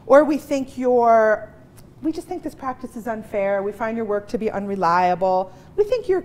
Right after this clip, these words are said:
careless and, you know, not trustworthy." In my world, this is Captain Crunch.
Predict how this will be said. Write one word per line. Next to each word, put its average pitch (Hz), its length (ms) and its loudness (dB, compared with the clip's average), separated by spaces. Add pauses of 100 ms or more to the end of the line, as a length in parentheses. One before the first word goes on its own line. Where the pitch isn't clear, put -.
careless 240 760 0
and, 180 160 -4 (320)
you 508 140 4
know, 311 100 -4
not 262 200 0
trustworthy." - 540 -12 (880)
In 262 160 0
my 262 220 6
world, 359 480 6 (420)
this 240 160 -6
is 226 80 -14
Captain 196 420 -12
Crunch. - 200 -20